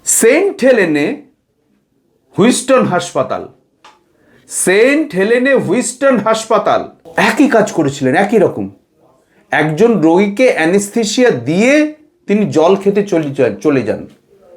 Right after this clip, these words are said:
এই ডাক্তার, এই ডাক্তার, যে ডাক্তারকে আপনারা হচ্ছে বিপ্লবী সাজানোর চেষ্টা করছেন মিডিয়া, আর কেউ কেউ প্রতিবাদী সাজানোর চেষ্টা করছেন কেউ কেউ, এ একজন হচ্ছে পাক্কা অপরাধী।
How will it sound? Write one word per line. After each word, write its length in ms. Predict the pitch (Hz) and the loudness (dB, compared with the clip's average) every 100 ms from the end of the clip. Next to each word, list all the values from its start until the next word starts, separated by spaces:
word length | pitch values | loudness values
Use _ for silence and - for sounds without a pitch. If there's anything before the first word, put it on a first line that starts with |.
| _ _ - - | _ _ -16 0
এই 320 | 214 294 269 | 2 2 2
ডাক্তার, 580 | 254 - - 277 254 214 | 2 0 -2 2 2 4
এই 260 | 240 254 | 2 2
ডাক্তার, 560 | 190 220 220 - 247 165 | 0 0 -2 0 0 0
যে 220 | 175 233 | 0 0
ডাক্তারকে 720 | 208 202 202 247 247 240 254 | 2 -2 -2 0 0 0 -2
আপনারা 600 | 247 190 202 214 240 247 214 | 0 -2 -4 -2 0 2 2
হচ্ছে 300 | 226 - 233 | 2 0 -2
বিপ্লবী 600 | 190 233 - 247 254 247 | 0 -4 -2 0 2 2
সাজানোর 460 | 233 247 240 247 | 0 0 0 -2
চেষ্টা 300 | 247 226 - | -2 -4 -2
করছেন 400 | 247 247 247 254 | -2 -2 0 -2
মিডিয়া, 340 | 233 240 233 240 | 0 -2 2 2
আর 180 | 220 214 | 2 2
কেউ 220 | 226 226 | 2 2
কেউ 520 | 220 254 240 151 - - _ _ _ _ _ _ _ _ _ _ _ - | 4 4 4 2 -4 -18 _ _ _ _ _ _ _ _ _ _ _ 0
প্রতিবাদী 560 | 180 202 254 254 254 | 2 2 2 2 2
সাজানোর 600 | - 240 254 254 262 - - _ _ | 2 2 2 2 0 -2 -12 _ _
চেষ্টা 360 | 240 254 - 254 | -2 -2 0 0
করছেন 400 | 247 254 269 262 | 2 0 2 0
কেউ 280 | 254 254 262 | 4 2 2
কেউ, 480 | 269 254 170 - - _ _ _ 170 | 2 2 2 -4 -16 _ _ _ -2
এ 80 | |
একজন 360 | 214 214 214 262 | 0 0 0 2
হচ্ছে 300 | 254 254 277 | 0 0 -4
পাক্কা 640 | 277 - 247 247 - - | -4 -2 0 0 -6 0
অপরাধী। 760 | 262 240 240 262 262 254 214 127 | 2 2 0 0 2 0 -2 -4